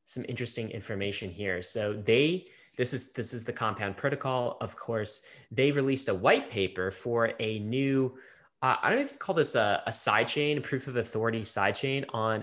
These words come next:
Ethereum that they are building. Um, and it, it's supposed to serve as a bridge, uh, from Ethereum to maybe central bank digital currencies through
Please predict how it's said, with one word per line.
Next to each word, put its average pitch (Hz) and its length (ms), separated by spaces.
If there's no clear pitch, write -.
Ethereum 107 600
that 110 240
they 107 400
are 101 460
building. 143 580
Um, 104 480
and 110 380
it, 127 200
it's - 220
supposed 240 360
to 127 60
serve 104 480
as 113 200
a 101 80
bridge, 101 680
uh, 101 220
from 117 500
Ethereum 113 720
to 110 460
maybe 101 160
central 104 320
bank 127 340
digital 123 220
currencies 113 880
through 113 220